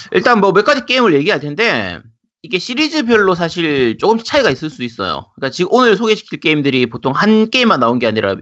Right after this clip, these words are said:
일 편, 이 편, 삼 편해서 여러 개의 게임들이 나왔으니까 그걸 다 소개하면 너무 길어지니까 그냥 뭉뚱그려가지고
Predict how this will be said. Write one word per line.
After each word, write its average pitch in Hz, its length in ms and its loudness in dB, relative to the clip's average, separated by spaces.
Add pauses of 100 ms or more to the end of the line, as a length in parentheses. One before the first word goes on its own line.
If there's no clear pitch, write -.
일 185 160 -2
편, 202 160 0
이 131 60 -2
편, 143 140 -2
삼 131 100 -6
편해서 131 340 -2
여러 110 140 2
개의 156 260 2
게임들이 131 300 -2
나왔으니까 98 760 -2 (600)
그걸 180 220 2
다 147 140 -2
소개하면 208 400 2
너무 120 180 0
길어지니까 131 720 -4 (500)
그냥 143 240 -6
뭉뚱그려가지고 147 1040 -2